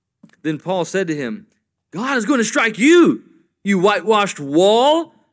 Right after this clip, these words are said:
Are you sitting to judge me according to the law? Yet contrary to the law, you order me to be struck." Those who stood by said,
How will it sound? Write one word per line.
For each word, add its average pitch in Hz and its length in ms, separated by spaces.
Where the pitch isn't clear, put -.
Are 202 80
you 269 140
sitting 285 300
to 247 60
judge 208 360
me 269 340
according 269 280
to 262 40
the 254 100
law? 302 260
Yet 262 220
contrary 339 580
to 330 40
the 330 60
law, 330 380
you 330 240
order 349 180
me 359 120
to 330 40
be 339 80
struck." 415 560
Those 170 160
who 143 80
stood 160 260
by 214 220
said, 107 420